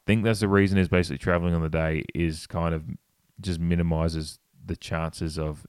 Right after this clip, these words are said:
any issues with covid if there, an outbreak happens. They're basically, um, being proactive, uh, rather than reactive. And, uh, look, I, I applaud that stance of it. Unfortunately, I think it does,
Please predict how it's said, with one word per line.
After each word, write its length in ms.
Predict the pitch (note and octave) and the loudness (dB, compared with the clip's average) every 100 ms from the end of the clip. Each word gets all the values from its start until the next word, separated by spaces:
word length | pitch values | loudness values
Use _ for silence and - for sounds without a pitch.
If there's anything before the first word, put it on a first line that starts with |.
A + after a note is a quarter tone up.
| - | -8
any 440 | D#2+ D#2 D#2 - - | -4 -4 -4 -8 -6
issues 500 | F2+ - E2 D2+ - | -6 -2 -2 -2 -6
with 220 | F2 E2 - _ _ _ | -4 -4 -6 _ _ _
covid 460 | - E2+ D#2+ D#2+ C#2+ | -2 0 0 -4 -4
if 280 | F2 - - | -6 -6 -8
there, 200 | E2+ D2 | -6 -6
an 100 | D#2 | -6
outbreak 360 | D2+ - D2+ | -8 -6 -8
happens. 360 | - D#2 D#2 D#2 | -6 -8 -8 -10
They're 80 | G2 | -4
basically, 480 | F2+ E2+ F2 D#2+ - - - - _ _ - | -2 -2 -6 -6 -8 -20 -20 -20 _ _ 0
um, 300 | G2 F2 E2 | 4 4 6
being 260 | A#2 B2 | 6 6
proactive, 640 | - G2 F2+ E2 - D#2 D#2 - | 4 6 6 2 -4 -8 -6 -10
uh, 160 | D#2+ D#2 | -8 -6
rather 340 | D#2+ D#2+ D#2 | -4 -4 -4
than 140 | D#2 D#2+ | -6 -6
reactive. 640 | D#2+ D#2 D#2 - D#2 - | -4 -4 -8 -10 -12 -10
And, 360 | - D2+ C#2+ - | -10 -10 -10 -12
uh, 160 | - D#2+ E2+ | -8 -8 -6
look, 160 | F2 | -6
I, 200 | D#2+ D#2 C#2+ - | -4 -6 -8 -6
I 220 | E2+ D#2+ - - | -4 -6 -8 -14
applaud 480 | - G2 G2 F2 | -6 0 0 0
that 300 | E2 F#2+ - _ - | 2 2 2 _ -18
stance 400 | - F2+ F2+ F#2 | -6 -4 -2 -2
of 100 | F#2+ | 0
it. 160 | G#2 | 0
Unfortunately, 800 | B1+ E2+ - G#2+ - E2 D#2+ D#2+ D2+ | 0 -4 -2 -2 -2 -8 -6 -6 -6
I 60 | |
think 220 | D#2+ D#2+ | -8 -8
it 120 | D#2 - | -10 -6
does, 360 | D#2+ D#2+ D2+ | -4 -4 -8